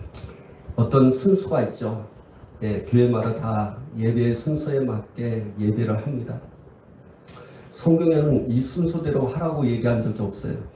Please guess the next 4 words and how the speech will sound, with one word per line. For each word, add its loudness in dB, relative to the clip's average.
그 -4
권한은 2
그 0
교회, 0